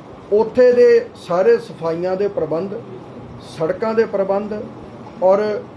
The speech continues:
ਲਾਈਟਨਿੰਗ ਦੇ ਪ੍ਰਬੰਧ, ਉੱਥੇ ਦੀ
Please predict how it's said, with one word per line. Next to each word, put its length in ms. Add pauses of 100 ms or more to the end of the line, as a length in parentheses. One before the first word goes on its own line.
ਲਾਈਟਨਿੰਗ 600
ਦੇ 140
ਪ੍ਰਬੰਧ, 480 (500)
ਉੱਥੇ 300
ਦੀ 280